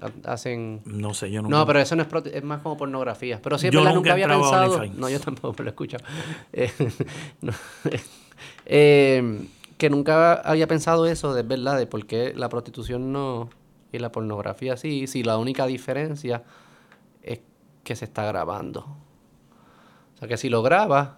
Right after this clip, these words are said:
Speaker 1: es un loophole perfecto. Un loophole no demuestra lo absurdo que es un, que es la lógica aquí. Que también
Speaker 2: Eso,
Speaker 1: en lo de
Speaker 2: eso
Speaker 1: la
Speaker 2: se da todos los días.
Speaker 1: la liber-, sí, la libertad de expre-, como que es bien, es bien loco que alguien te diga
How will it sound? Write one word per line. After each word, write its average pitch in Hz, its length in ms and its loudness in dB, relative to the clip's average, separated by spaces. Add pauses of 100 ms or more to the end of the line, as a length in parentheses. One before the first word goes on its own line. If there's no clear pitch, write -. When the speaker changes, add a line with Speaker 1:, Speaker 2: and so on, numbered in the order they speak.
(140)
Speaker 1:
es 123 140 -2
un 156 140 2
loophole 165 320 0
perfecto. - 640 -4 (720)
Un 160 120 2
loophole 208 260 6
no 220 100 6
demuestra 175 440 4
lo 175 400 6
absurdo 156 400 0
que 147 140 0
es 131 60 -2
un, 151 200 -4
que 131 360 0
es 131 40 -2
la 131 140 0
lógica 123 340 -2
aquí. 117 260 -8 (960)
Que 170 100 0
también 160 460 4
Speaker 2:
Eso, 180 80 2
Speaker 1:
en 170 80 4
lo 165 60 8
de 160 80 10
Speaker 2:
eso 160 80 8
Speaker 1:
la 160 40 8
Speaker 2:
se 147 60 6
da 143 140 4
todos 147 120 2
los 135 140 -2
días. 127 240 -2 (100)
Speaker 1:
la 151 140 2
liber-, 143 240 -2
sí, 117 240 -8
la 143 180 2
libertad 143 320 2
de 147 120 0
expre-, 180 280 -4
como 156 240 0
que 143 80 0
es 139 80 -4
bien, 175 320 2
es 151 200 -2
bien 170 300 0
loco 156 400 0 (920)
que 135 240 0
alguien 135 380 0
te 156 160 2
diga 135 500 0